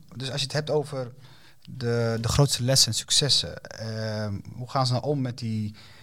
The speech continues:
paradoxen die je daar in je boek om-, eh, om-, omschreef? Want ik denk dat dat wel een hele, een hele goeie is. Want we moesten wel lachen op een gegeven moment. <laughs> Inderdaad, leiding geven aan zelforganisatie. Ja, dat, er zit natuurlijk een paradox in.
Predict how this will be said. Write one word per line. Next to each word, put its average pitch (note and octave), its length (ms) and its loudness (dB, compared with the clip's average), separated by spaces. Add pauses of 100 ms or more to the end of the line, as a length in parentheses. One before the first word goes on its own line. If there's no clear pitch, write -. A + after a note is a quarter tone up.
(240)
paradoxen A2+ 640 4
die G#2+ 100 0
je A2 60 4
daar G#2+ 140 4
in A2+ 100 6
je G#2+ 80 6
boek A2+ 240 0
om-, G#2 140 0 (100)
eh, G#2 220 0
om-, G#2+ 180 -2
omschreef? B2 500 0
Want G#2 220 -2
ik - 180 -8
denk C#3 120 6
dat C3 100 4
dat D3+ 140 4
wel A#2 120 4
een A2 80 6
hele, A#2+ 240 4
een A2 260 2
hele B2 200 4
goeie D3 260 -4
is. G2+ 120 -4
Want - 180 -8 (400)
we A#2 120 -4
moesten B2+ 220 4
wel B2 100 4
lachen C3+ 180 4
op B2 60 -2
een - 40 -2
gegeven A2 280 2 (340)
moment. C#3+ 160 -2
<laughs> - 20 -6
Inderdaad, B2 360 4
leiding B2+ 280 4
geven A#2+ 180 2
aan A#2 80 2
zelforganisatie. A#2 680 -2
Ja, - 100 -6 (140)
dat, B2 120 0
er - 240 -6
zit A2+ 100 6
natuurlijk A2+ 220 0
een G#2 80 -4
paradox A2 440 0
in. - 140 -6